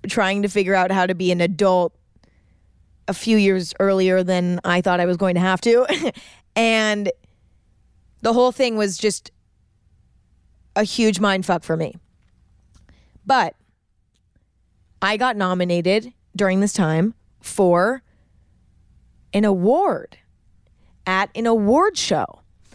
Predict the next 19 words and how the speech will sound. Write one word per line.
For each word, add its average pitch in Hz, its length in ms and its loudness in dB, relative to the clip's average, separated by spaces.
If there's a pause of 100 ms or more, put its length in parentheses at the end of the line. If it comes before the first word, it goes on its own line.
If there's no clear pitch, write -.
(840)
called 180 260 0
the 226 100 2
Streamy 330 560 2
Awards. 156 600 -2 (420)
I 190 240 2
got 262 200 -2
nominated 196 500 -2
for 233 120 0
a 240 60 0
Streamy 330 500 0
Award, 160 460 -2
which 196 160 -2
is, 190 180 -4
like, 190 220 -2
basically 208 480 0
the 180 280 0
internet 202 580 0 (960)
award 185 440 0
show. 151 400 -4